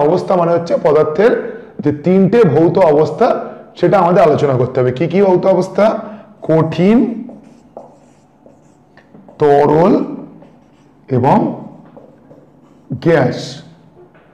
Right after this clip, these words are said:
তাহলে প্রত্যেক পদার্থ সাধারণত এই তিনটে ভৌত অবস্থায় থাকতে পারে। দুটো একটা পদার্থ আছে, তাদের ক্ষেত্রে তরল অবস্থাটা হয় না, সেটা একটু ভিডিওর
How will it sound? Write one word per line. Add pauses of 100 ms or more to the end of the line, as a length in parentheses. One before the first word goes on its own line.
(680)
তাহলে
প্রত্যেক
পদার্থ (500)
সাধারণত
এই (100)
তিনটে (580)
ভৌত
অবস্থায় (360)
থাকতে
পারে।
দুটো
একটা
পদার্থ
আছে,
তাদের
ক্ষেত্রে
তরল
অবস্থাটা
হয়
না, (400)
সেটা
একটু
ভিডিওর